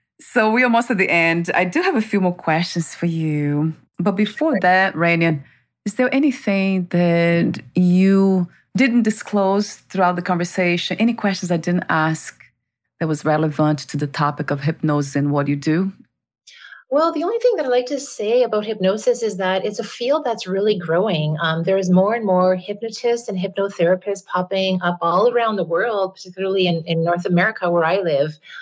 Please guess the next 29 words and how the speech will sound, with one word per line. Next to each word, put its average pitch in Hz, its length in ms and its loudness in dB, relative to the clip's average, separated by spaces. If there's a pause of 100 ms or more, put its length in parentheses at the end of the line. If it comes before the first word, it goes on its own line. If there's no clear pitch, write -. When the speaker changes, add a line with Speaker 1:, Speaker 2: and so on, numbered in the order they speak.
(160)
Speaker 2:
all 190 160 0
the 196 80 -2
time. 254 520 -2
And 196 120 0
it's 185 160 -2
so 254 140 0
nice 277 200 0
to 262 140 -12
see 214 300 0
that, 180 260 0 (340)
um, 180 140 0
psychotherapists 202 880 -2
are 190 80 -2
now 180 180 2
starting 180 440 -2
to 175 140 -10
work 175 220 0
together 180 540 0
with 180 180 0
hypnotists, 202 680 -2
um, 175 140 2
referring 180 480 0
clients 175 460 -2
back 151 260 -4
and 180 140 -2
forth. 202 560 -2 (500)
And, - 180 -6 (140)
uh, 554 220 0
you 466 80 -6